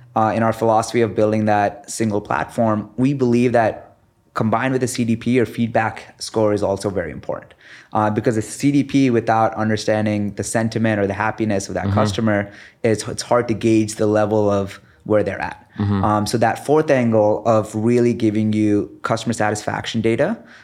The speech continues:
Speaker 1: on top of their ordering behavior, um, is what makes Momo's unique. And that's why we're focusing so much on these integrations, uh,
Speaker 2: Mm-hmm.
Speaker 1: and making that visible for, for customers.
Speaker 2: So how many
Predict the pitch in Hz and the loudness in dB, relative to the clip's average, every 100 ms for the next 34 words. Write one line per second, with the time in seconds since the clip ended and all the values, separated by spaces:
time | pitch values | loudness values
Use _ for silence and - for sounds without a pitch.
0 | _ 117 107 104 110 117 123 117 104 - | _ -2 -2 0 0 0 2 0 -2 -4
1 | 117 107 104 101 - 113 113 120 117 120 | 2 4 4 2 0 0 2 2 0 2
2 | 123 131 165 247 - - _ - 107 104 | 0 0 -2 -6 -12 -20 _ -2 0 2
3 | 113 107 113 113 107 - - 107 107 107 | 0 0 0 2 -2 -2 -4 0 2 0
4 | 117 139 127 107 107 113 110 104 101 101 | 0 0 2 0 2 0 2 2 2 0
5 | - 107 104 110 104 107 104 101 98 - | 0 0 0 -6 -2 -2 0 0 -2 -6
6 | - 101 101 101 101 101 98 107 107 107 | -4 -2 0 -2 -4 -4 0 0 0 -2
7 | 104 101 - - - - 98 98 98 - | -2 -4 -10 -20 -12 -4 -2 0 0 0
8 | 101 101 101 98 90 90 - 80 - - | 0 0 0 -2 -2 -6 -10 -12 -14 -12
9 | - - - - 95 80 - - - - | -8 -6 -6 -6 -4 -6 -6 -12 -14 -20
10 | _ _ _ - 113 104 113 139 151 143 | _ _ _ -4 -4 -2 -2 0 0 0
11 | 135 123 117 - | 0 -2 -4 -12